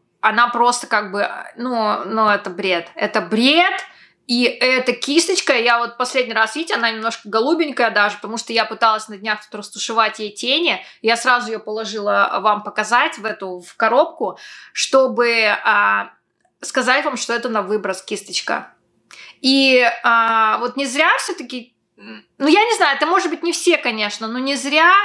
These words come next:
а, кисточки, к-, за которые мы платим побольше денежек немножко, но они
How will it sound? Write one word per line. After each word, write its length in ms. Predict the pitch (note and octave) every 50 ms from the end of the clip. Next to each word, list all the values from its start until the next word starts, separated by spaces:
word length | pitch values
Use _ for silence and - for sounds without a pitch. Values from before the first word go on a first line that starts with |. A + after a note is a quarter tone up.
| G#4 G4+ - - - - -
а, 320 | - A#3+ A#3+ A#3+ A#3+ A#3
кисточки, 500 | A#3 - - E4 E4 - - - - - A#3
к-, 140 | - - -
за 220 | A3 G3 A#3+ A3+
которые 340 | - B3+ B3 - C#4+ C#4 C4+
мы 120 | B3+ B3+ -
платим 340 | C#4 C4 C4 B3+ C4 A#3+
побольше 420 | A3 G#3+ G#3+ A3+ C#4 C4+ C4 - A3+
денежек 520 | G#3 B3 C#4 E4 G4 G#4+ - F4 D4+ -
немножко, 520 | B3+ B3 A#3+ A#3 A#3 A#3 A3 - - - -
но 140 | G#3+ A3+
они 240 | A3+ A#3 A#3+ C4+ D4+